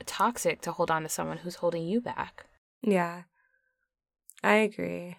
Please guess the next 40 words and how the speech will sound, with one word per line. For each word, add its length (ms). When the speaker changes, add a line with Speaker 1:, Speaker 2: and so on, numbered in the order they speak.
Speaker 2:
And, 120
like, 140
we 140
can't 340
hoard 300
people, 600
you 140
know, 180
like, 260
Speaker 1:
Mm-hmm. 100
Speaker 2:
you 60
know, 180
you 200
can 280
want 340
a 80
great 320
community 800
and 120
you 80
can 140
Speaker 1:
Mm-hmm. 100
Speaker 2:
want 200
a 80
great 260
support 420
system, 600
but, 320
you 120
know, 120
like, 220
you 140
can't 600
do 220
it 180
at 200
the 120
expense 640
of, 580
like, 320